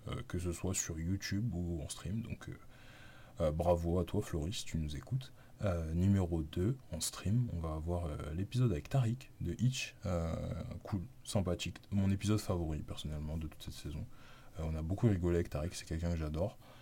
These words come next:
Et, euh, et, euh, et je trouve en tout cas que son épisode était vachement passionnant, puisqu'on a parlé d'international.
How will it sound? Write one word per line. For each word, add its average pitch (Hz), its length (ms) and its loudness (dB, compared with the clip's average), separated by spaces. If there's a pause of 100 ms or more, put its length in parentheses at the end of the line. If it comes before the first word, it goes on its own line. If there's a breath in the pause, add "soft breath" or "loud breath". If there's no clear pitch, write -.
(220 loud breath)
Et, 87 100 2
euh, 76 500 2
et, 85 120 0
euh, 78 260 -4
et 85 140 0
je 82 100 -6
trouve 104 240 0
en 85 80 2
tout - 100 -8
cas 101 100 4
que 101 80 -4
son 85 140 0
épisode 87 400 -2
était 78 220 -4
vachement 90 440 0
passionnant, 85 460 0
puisqu'on 78 300 -6
a 73 60 -6
parlé 73 280 -4
d'international. 82 920 2